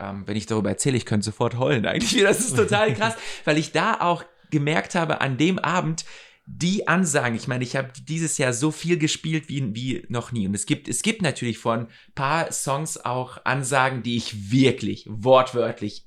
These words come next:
Speaker 1: genauso mache. Und da habe ich das zwar genauso gemacht und ich habe dann sofort gemerkt, schon bei der ersten Ansage, "Oh Gott, ich muss jetzt schon heulen."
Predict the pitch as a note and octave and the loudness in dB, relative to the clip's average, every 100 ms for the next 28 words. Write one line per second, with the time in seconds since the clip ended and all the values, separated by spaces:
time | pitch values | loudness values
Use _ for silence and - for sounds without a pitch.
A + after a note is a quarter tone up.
0 | - - A2 C3 B2+ B2 A2+ A2 G#2+ - | -16 -10 -2 2 4 4 2 0 -4 -6
1 | - - D3 F3 G3 G3+ G3+ F3 - - | -6 -2 2 4 4 0 -4 -6 -6 -2
2 | E2 - D3+ D#3+ B3 D#4 D#4 G#3+ G#3 G#3 | -4 -4 -2 0 2 2 0 0 0 0
3 | - D3+ D#3+ D#3+ E3 D3+ D#3+ - F3+ F3+ | -4 -6 -6 -4 -4 -2 -2 2 2 2
4 | D#3+ D#3 C#3+ C3+ C#3 C#3+ D3 C3+ A#2 G#2+ | -2 -2 0 0 2 0 0 -2 -2 -2
5 | A2 - G2 - G#2 - G#2+ - - G#2 | -4 -6 -10 -10 -10 -10 -10 -8 -8 -6
6 | G#2 G#2 | -4 -4